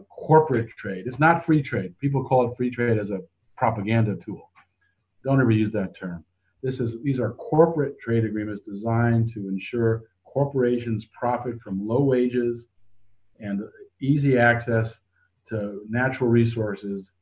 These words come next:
irregardless of the impact, of the impact on the environment. Uh, that's what these trade agreements are about, and that's why people oppose them. And the reason why they kept the trade agreement secret, as one of the, uh, U S trade representatives, uh, for the U S said,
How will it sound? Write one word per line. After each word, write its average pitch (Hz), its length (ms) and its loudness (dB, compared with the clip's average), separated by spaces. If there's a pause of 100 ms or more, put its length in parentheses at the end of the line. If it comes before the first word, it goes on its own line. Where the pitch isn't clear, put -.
(680)
irregardless 113 560 0
of 104 100 -6
the 98 80 -4
impact, 98 460 -6 (400)
of 104 160 -8
the 101 280 -8
impact 104 400 -4
on 95 140 -4
the 92 60 -4
environment. 87 380 -10 (720)
Uh, 95 240 -10
that's 135 220 0
what 123 100 0
these 110 160 2
trade 113 180 -2
agreements 101 320 -2
are 95 80 -6
about, 87 460 -8
and 104 100 -10
that's 110 140 -8
why 107 100 -6
people 104 300 -8
oppose 104 340 -8
them. 85 140 -18 (580)
And 113 140 -4
the 110 40 0
reason 143 260 6
why 131 140 6
they 120 120 4
kept - 320 2
the 127 40 -2
trade 127 220 -2
agreement 113 300 2
secret, 156 480 2 (440)
as 101 120 -12
one 123 180 0
of 110 60 -2
the, 107 200 -4 (220)
uh, 104 80 -10 (300)
U 120 180 2
S 107 80 4
trade 117 320 2
representatives, 101 720 -4 (100)
uh, 98 180 -14
for - 200 -20
the 110 60 -6
U 107 180 -2
S 98 140 -8
said, 113 300 2